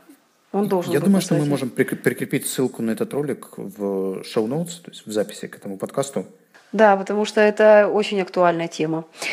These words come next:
Speaker 1: Итак, между, м, эмоциональным интеллектом как, э, системой мышления. Ну,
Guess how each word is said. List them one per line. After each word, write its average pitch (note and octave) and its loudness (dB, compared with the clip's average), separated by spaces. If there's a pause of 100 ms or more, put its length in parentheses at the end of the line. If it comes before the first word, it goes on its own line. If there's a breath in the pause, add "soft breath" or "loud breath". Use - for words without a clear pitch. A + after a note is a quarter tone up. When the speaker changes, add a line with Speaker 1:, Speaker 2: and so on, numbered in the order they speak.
(260 loud breath)
Speaker 1:
Итак, C#4+ 4
между, G#3+ 2
м, G3 0
эмоциональным A3+ 2
интеллектом G#3 -2
как, G3 0
э, F#3 2
системой G#3 0
мышления. E3 -2
Ну, G3+ 0